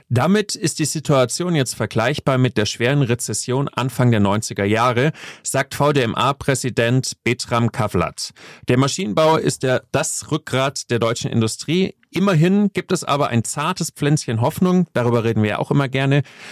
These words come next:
Für nächstes Jahr rechnet der Verband mit einer Mini-Erholung mit einem Produktionswachstum um ein Prozent.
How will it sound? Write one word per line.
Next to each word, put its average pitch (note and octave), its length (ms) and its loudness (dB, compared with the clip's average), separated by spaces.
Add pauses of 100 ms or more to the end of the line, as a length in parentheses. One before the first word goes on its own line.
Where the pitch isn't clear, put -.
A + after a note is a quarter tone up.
Für - 160 0
nächstes D#3+ 460 -2
Jahr C#3 340 0
rechnet C#3 420 -2
der B2 80 -2
Verband A#2+ 520 -2
mit B2 160 0
einer G#2 260 0
Mini-Erholung C#3+ 1000 4
mit - 140 0
einem G#2 260 0
Produktionswachstum A2 1200 -2
um A2+ 180 0
ein G2+ 220 -6
Prozent. - 500 -12